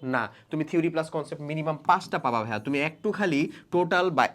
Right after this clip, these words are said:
আগের বছরের কোশ্চেনটা খুলে দেখো, তার আগের বছরের কোশ্চেনটা খুলে দেখো, প্রত্যেকবারই দেখা গেছে চারটা থেকে পাঁচটা টাইপের ম্যাথ, যেটা হচ্ছে ম্যাথেরই থিওরি, ম্যাথেরই থিওরি, মানে যেটা আমাকে কোশ্চেন সলভ করে বের করতে হবে এমন না, যেটা আমরা দেখে উত্তর করতে পারি,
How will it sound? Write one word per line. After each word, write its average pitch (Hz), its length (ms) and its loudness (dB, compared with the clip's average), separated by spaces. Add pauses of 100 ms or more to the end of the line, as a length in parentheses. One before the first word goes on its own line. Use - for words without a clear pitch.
আগের 139 220 4
বছরের 156 280 0
কোশ্চেনটা 156 380 -2
খুলে 156 200 -2
দেখো, 147 240 -4 (200)
তার 156 140 10
আগের 160 200 8
বছরের 165 240 0
কোশ্চেনটা 160 340 -2
খুলে 160 180 0
দেখো, 151 240 -2 (220)
প্রত্যেকবারই 202 560 6
দেখা 175 160 4
গেছে 160 220 0
চারটা 165 260 0
থেকে 170 180 -4
পাঁচটা 160 300 -2
টাইপের 165 280 0
ম্যাথ, 156 180 0
যেটা 170 200 -2
হচ্ছে 175 160 -6
ম্যাথেরই 151 420 -2
থিওরি, 131 440 -6 (340)
ম্যাথেরই 185 500 2
থিওরি, 123 400 -2 (220)
মানে 135 140 0
যেটা 160 160 0
আমাকে 156 200 0
কোশ্চেন 160 400 -2
সলভ 175 460 0
করে 185 140 2
বের 160 120 0
করতে 156 220 -6
হবে 143 120 0
এমন 131 200 0
না, 117 180 -2 (180)
যেটা 143 160 2
আমরা 143 140 0
দেখে 143 200 -4
উত্তর 139 260 -4
করতে 123 220 -4
পারি, 104 220 -4